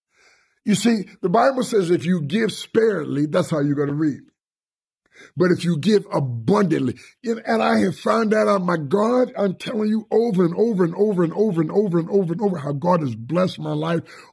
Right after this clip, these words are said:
over and over and over. Why? For a simple act of obedience.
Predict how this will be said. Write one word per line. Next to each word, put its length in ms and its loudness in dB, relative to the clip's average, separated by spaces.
over 320 2
and 280 0
over 300 4
and 200 2
over. 240 0
Why? 360 2
For 240 -2
a 40 -6
simple 760 -2
act 360 -2
of 140 -4
obedience. 880 -4